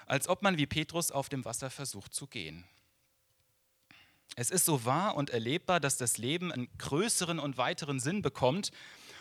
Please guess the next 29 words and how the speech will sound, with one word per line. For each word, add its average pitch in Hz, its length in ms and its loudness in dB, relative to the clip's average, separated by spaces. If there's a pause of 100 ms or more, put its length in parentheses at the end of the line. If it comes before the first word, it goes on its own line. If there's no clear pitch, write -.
und 160 180 4
oft - 280 4
so 175 140 4
angreifbar, 160 680 4
weil 156 120 6
die 151 120 0
normalen 147 400 2
Erklärungsmuster 165 960 0
eben 151 160 2
nicht - 260 2
greifen, 113 560 0
warum 143 340 4
dieser 151 240 2
Jesus 147 360 0
ausgerechnet 135 760 0
der 170 220 4
ist, 185 200 2
an 147 120 0
dem 147 160 -2
es 151 100 -2
sich 143 160 -4
zu - 140 -6
orientieren 131 680 -2
lohnt 156 340 0
und 139 120 -4
dem 131 100 -2
man 139 120 -2
glauben 143 340 2
soll, 113 340 4